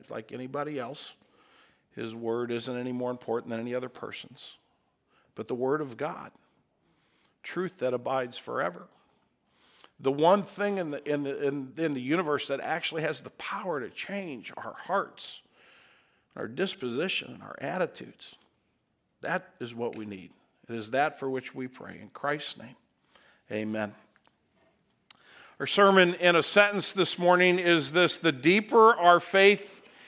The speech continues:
in Jesus, the stronger our commitment to him and our witness for him. We're gonna look at both of those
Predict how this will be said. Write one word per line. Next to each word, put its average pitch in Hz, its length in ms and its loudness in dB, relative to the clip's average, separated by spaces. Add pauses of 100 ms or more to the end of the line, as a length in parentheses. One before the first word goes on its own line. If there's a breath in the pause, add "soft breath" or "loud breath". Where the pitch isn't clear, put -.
(240 soft breath)
in 165 200 2
Jesus, 160 680 4
the 185 120 4
stronger 220 520 10
our 196 220 8
commitment 208 640 4 (640)
to 175 140 2
him 208 540 8
and 262 260 8
our 214 140 12
witness 208 560 2 (280 soft breath)
for 214 400 10
him. 143 280 2 (280)
We're 131 80 -12
gonna 147 100 -2
look 156 120 2
at 143 160 -2
both 170 240 8
of 156 140 -2
those 147 380 4